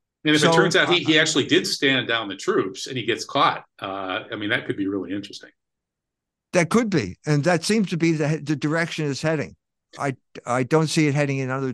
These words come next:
Speaker 2: any other
Speaker 1: Well, I,
Speaker 2: direction
Speaker 1: I'm,
Speaker 2: right
Speaker 1: I'm as,
Speaker 2: now.
Speaker 1: of course, I'm not con-, I'm not at all convinced that, that there was any such stand down, but,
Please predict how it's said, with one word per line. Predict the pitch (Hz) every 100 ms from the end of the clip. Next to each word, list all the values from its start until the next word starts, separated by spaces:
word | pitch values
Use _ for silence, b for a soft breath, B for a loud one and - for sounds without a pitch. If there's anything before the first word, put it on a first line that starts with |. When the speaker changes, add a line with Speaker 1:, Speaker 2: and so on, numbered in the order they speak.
| 151
Speaker 2:
any | 156 139
other | 131 123
Speaker 1:
Well, | 127
I, | 131
Speaker 2:
direction | 147 156
Speaker 1:
I'm, | 139
Speaker 2:
right |
Speaker 1:
I'm | 156
as, | 147 151
Speaker 2:
now. | 135
Speaker 1:
of | 127
course, | 143 139
I'm | 147
not | 226 -
con-, | 160 143
I'm | 139
not | 156 147
at | 113
all | 180 175
convinced | 135 104 104 -
that, | 110 -
that | 110 110
there | 98
was | 127 135
any | 117 101
such | 104 -
stand | - 190 302 143
down, | 104 110 147
but, | 147 110